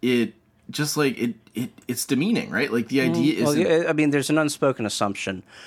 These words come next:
Speaker 2: if
Speaker 1: Right.
Speaker 2: you're, I, if, if you say that it's ableist not to have an easy mode, that disabled people require easy modes.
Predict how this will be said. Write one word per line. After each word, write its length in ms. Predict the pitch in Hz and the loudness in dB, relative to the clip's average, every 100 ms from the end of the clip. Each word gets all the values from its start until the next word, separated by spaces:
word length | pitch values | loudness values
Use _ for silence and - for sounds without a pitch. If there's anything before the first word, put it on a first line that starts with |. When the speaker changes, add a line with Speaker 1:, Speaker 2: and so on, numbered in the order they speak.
| - - | -20 -6
Speaker 2:
if 180 | 110 101 | -2 0
Speaker 1:
Right. 240 | 110 113 | 0 -2
Speaker 2:
you're, 260 | 110 107 101 | 0 2 2
I, 200 | 101 101 | 0 -4
if, 220 | - 107 - - | -4 -6 -6 -4
if 280 | 113 107 - | -2 -2 -2
you 120 | 104 | -2
say 260 | 98 120 110 | 0 0 0
that 140 | 104 | 0
it's 180 | 98 - - | -2 -6 -2
ableist 580 | 120 123 123 113 - - | -2 0 0 0 -4 -6
not 240 | 107 107 | -4 -2
to 60 | 107 | -2
have 120 | 101 | -2
an 120 | 104 | -4
easy 320 | 73 107 104 | -4 -4 -4
mode, 320 | 101 92 92 | -4 -4 -6
that 180 | - 87 | -8 -8
disabled 420 | - - 76 - | -8 -6 -6 -8
people 300 | - 90 101 | -10 -8 -6
require 320 | 98 - 80 98 | -6 -2 -2 -2
easy 260 | 110 - | -6 -14
modes. 280 | - - - | -16 -18 -20